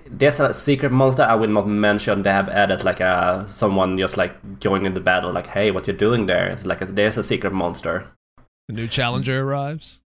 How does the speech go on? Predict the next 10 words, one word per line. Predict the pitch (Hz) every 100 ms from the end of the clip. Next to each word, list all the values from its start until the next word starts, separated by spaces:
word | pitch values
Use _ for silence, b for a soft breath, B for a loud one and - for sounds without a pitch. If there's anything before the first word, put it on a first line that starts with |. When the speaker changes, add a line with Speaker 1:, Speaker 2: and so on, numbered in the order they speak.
| -
Speaker 1:
Yeah, | 110 107 101 98 101
it's | 98
like, | 101 95
he | - 90
just | 90 120
Speaker 2:
Ah. | 101 87 69 - _ _ _ _ _ _
Speaker 1:
coming | - 101 95
there, | 95
just | 95 -
like, | 87 -